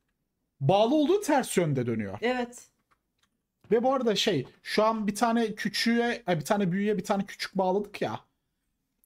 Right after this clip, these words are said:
Speaker 1: Şu küçük büyüğün iki katı hızda dönüyor şu an.
Speaker 2: Onu niye kırdın?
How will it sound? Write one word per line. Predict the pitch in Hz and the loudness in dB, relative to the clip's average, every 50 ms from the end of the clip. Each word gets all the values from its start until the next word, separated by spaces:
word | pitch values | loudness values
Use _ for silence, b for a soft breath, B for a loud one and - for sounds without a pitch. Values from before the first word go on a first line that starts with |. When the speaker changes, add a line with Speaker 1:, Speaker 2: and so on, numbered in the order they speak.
| _ _ _ - | _ _ _ -8
Speaker 1:
Şu | - - - 285 | -4 -2 -2 -2
küçük | - - 302 - - - 240 330 - - - - - _ _ _ _ _ _ _ _ _ _ _ _ _ _ _ _ _ _ _ _ _ _ _ _ _ _ _ _ _ _ _ _ _ _ _ _ _ _ _ | 0 -2 -2 0 0 0 0 -2 -2 -4 -8 -10 -10 _ _ _ _ _ _ _ _ _ _ _ _ _ _ _ _ _ _ _ _ _ _ _ _ _ _ _ _ _ _ _ _ _ _ _ _ _ _ _
büyüğün | 160 156 175 226 247 269 320 330 | -2 0 2 4 4 4 2 0
iki | 285 - - - 220 | -2 -4 -2 -2 0
katı | - 202 - - 131 | 0 -2 -2 -2 -2
hızda | 131 139 127 - - 127 - | -2 -2 -2 -2 -4 -4 -2
dönüyor | 117 113 110 107 107 120 - - _ _ _ _ _ _ _ _ _ _ _ _ _ _ _ _ _ _ | -4 -4 -4 -6 -8 -10 -12 -16 _ _ _ _ _ _ _ _ _ _ _ _ _ _ _ _ _ _
şu | - - 117 | -10 -8 -8
an. | 95 104 - _ _ _ _ _ _ _ _ _ _ _ _ _ _ _ _ _ _ _ _ _ _ _ _ _ _ _ _ _ - | -8 -10 -12 _ _ _ _ _ _ _ _ _ _ _ _ _ _ _ _ _ _ _ _ _ _ _ _ _ _ _ _ _ -6
Speaker 2:
Onu | - 247 339 415 | -6 -4 -2 -2
niye | 403 311 226 | -4 -4 -6
kırdın? | - - 196 180 175 220 277 | -8 -10 -14 -12 -12 -12 -12